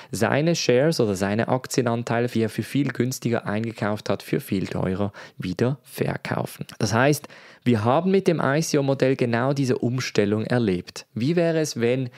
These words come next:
der klassische Investmentsuchende, also der Unternehmer in diesem Zusammenhang, mit einer guten Idee und einem Unternehmen an den Markt geht und sagt, hey, das ist meine Idee,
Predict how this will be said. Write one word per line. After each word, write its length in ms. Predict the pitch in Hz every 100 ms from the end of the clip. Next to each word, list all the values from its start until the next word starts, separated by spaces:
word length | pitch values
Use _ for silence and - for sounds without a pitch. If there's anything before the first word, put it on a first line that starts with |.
| - -
der 120 | 107
klassische 760 | - 104 110 - 170 - 170 170
Investmentsuchende, 1700 | 135 117 107 123 143 156 147 - 104 104 131 196 - 110 85 98 117 -
also 160 | 101
der 180 | 98 -
Unternehmer 600 | 120 113 110 95 98 113
in 120 | 123
diesem 240 | 120 127 131
Zusammenhang, 460 | 127 127 135 143
mit 120 | 120 117
einer 180 | 117
guten 400 | 117 165 196 165
Idee 320 | 143 131 135 165
und 120 | 139
einem 180 | 123 110
Unternehmen 560 | 127 120 104 104 139
an 100 | 127
den 160 | 101 90
Markt 340 | 90 107 -
geht 200 | - 165
und 80 | 113
sagt, 320 | 104 104 -
hey, 100 | 107
das 160 | 127 131
ist 80 | 143
meine 180 | 120
Idee, 400 | 113 98 110 147